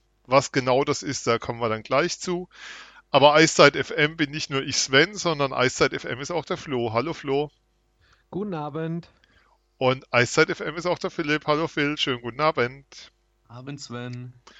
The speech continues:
Speaker 1: Und wie wir gesagt haben, wir werden heute etwas vorausschauen. Es verabschieden sich zwei Legenden des Mannheimer Eishockeys. Am Freitag in der S A P Arena. Ronny Arendt und Jochen Hecht geben ihr Abschiedsspiel. Und mit wem können wir über Legenden besser reden als mit einer Legende des Mannheimer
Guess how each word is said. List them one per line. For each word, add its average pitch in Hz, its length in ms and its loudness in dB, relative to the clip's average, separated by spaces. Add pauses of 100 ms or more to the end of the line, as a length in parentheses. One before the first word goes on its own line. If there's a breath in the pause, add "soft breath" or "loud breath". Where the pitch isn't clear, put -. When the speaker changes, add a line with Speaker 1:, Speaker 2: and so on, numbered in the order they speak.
(540 soft breath)
Speaker 1:
Und 143 140 -4
wie 202 100 4
wir 190 120 10
gesagt 196 360 6
haben, 160 240 10
wir 127 180 4
werden 160 220 8
heute 160 160 4
etwas 160 260 2
vorausschauen. 135 840 6
Es - 220 -6
verabschieden 156 640 0
sich - 320 -4
zwei 135 320 8
Legenden 147 520 2
des 143 200 -4
Mannheimer 139 480 4
Eishockeys. 131 760 2
Am 117 400 -6
Freitag 143 680 6
in 135 100 -12
der 139 100 -4
S 143 140 -4
A 135 60 6
P 135 200 2
Arena. 117 400 4
Ronny 143 400 0
Arendt 151 460 4
und 131 160 -10
Jochen 147 280 -4
Hecht 139 280 -2
geben 135 240 -4
ihr 131 80 -2
Abschiedsspiel. - 800 -8 (1300 loud breath)
Und 143 220 4
mit 131 180 -4
wem 131 180 4
können 175 200 2
wir 160 140 2
über 156 180 2
Legenden 131 460 2
besser 156 320 4
reden 151 240 4
als 151 180 -2
mit 160 100 -10
einer 131 280 4
Legende 127 400 2
des 156 180 -2
Mannheimer 151 580 6